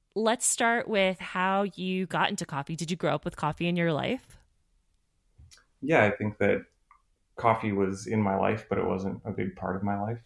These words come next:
Speaker 2: You know, like everybody, my family drank a lot of coffee at home, but I didn't start in coffee until I was in my early twenties when I lived in Vancouver and had my first job as a barista.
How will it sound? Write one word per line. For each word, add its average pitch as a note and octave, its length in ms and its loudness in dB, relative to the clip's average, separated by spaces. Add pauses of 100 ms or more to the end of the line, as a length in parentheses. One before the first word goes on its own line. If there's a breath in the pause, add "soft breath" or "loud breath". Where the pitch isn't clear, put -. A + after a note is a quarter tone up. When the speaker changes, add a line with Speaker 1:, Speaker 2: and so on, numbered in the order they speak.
(100)
Speaker 2:
You G#2 80 -6
know, F#2+ 140 -2
like F#2 180 -4
everybody, F#2 420 -2
my F#2 180 2
family F#2+ 380 0
drank F#2+ 280 -4
a G2+ 60 0
lot G2 120 4
of G2+ 60 0
coffee G2 340 -2
at G2 80 -6
home, G2+ 300 0 (640)
but - 100 0
I G2 140 2
didn't G2 200 4
start G2+ 380 2
in G#2 140 0
coffee - 340 -4
until G2 380 -4
I F2 40 -2
was F2+ 140 -6
in G#2 100 -4
my - 260 -8 (260)
early G#2+ 240 2
twenties A2 480 0
when G#2+ 120 0
I G2 200 -2 (100)
lived G#2 220 -2
in G2+ 100 2
Vancouver G#2+ 480 0
and G2 160 0
had F#2+ 140 -4
my G2 140 -2
first - 300 -10
job G#2 280 -2
as G2+ 80 -4
a G2+ 60 -2
barista. G2+ 460 -6